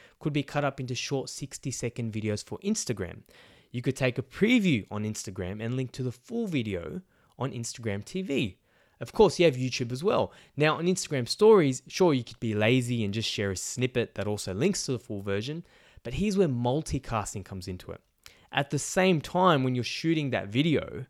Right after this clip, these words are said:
you should share a behind-the-scenes cut, you know, raw cuts of that content being created on stories. That's real, true, purpose-built content. So essentially, you're creating more videos from one shoot. Now, let's take repurposing to a deeper level.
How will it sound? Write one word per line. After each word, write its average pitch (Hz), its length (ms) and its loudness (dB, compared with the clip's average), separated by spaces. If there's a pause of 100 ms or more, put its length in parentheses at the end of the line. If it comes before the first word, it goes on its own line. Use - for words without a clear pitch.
(320)
you 131 120 0
should 127 180 -2
share 127 420 2
a 110 60 2
behind-the-scenes 127 1300 -2 (120)
cut, - 460 -4 (320)
you 123 80 0
know, 127 80 2
raw 143 280 4
cuts 143 300 -2
of 123 80 -6
that 117 140 -4
content 117 380 -6
being 113 140 -4
created 113 300 -2
on 98 140 -6
stories. 143 500 0
That's 120 220 -4
real, 120 580 2 (260)
true, 139 460 2 (540)
purpose-built - 720 0
content. 139 500 -6 (440)
So 180 120 4
essentially, 220 400 2
you're 175 140 4
creating 160 400 0
more 143 220 0
videos 123 440 -2 (180)
from 123 240 -6
one 92 220 -6
shoot. 110 380 -6 (160)
Now, 135 140 0
let's 202 280 2
take 160 240 2
repurposing 123 680 -2
to - 120 -10
a - 20 -6
deeper 95 300 -8
level. 87 320 -10